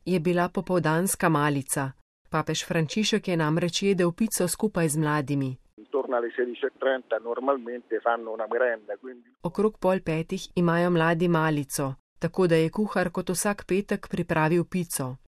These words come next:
Speaker 1: Veseli smo bili, ko smo videli, da je bil papež zelo zadovoljen, da je lahko skupaj z mladimi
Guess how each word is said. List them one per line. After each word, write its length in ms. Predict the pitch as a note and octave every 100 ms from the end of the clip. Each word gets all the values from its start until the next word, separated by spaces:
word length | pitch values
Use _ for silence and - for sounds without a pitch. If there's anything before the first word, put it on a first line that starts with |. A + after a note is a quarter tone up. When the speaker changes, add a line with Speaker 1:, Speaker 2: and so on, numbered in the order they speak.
| _ _ _ -
Speaker 1:
Veseli 440 | E3 - F3+ F3
smo 220 | E3+ F3+
bili, 280 | E3+ F3 G#3+
ko 140 | - F3
smo 200 | F#3 E3+
videli, 480 | G#3+ G3 F#3 F3+ -
da 100 | E3+
je 120 | E3+
bil 160 | F3
papež 440 | E3+ E3+ F3 G3 E3+
zelo 280 | F3 G#3 A3
zadovoljen, 760 | G3 E3+ D#3+ F#3+ G3+ F#3 F3
da 60 | E3
je 100 | E3
lahko 340 | D#3+ - G#3
skupaj 400 | G#3 - G#3 E3
z 80 | D#3
mladimi 600 | D#3+ D3+ D#3 F3+ F3+ F3+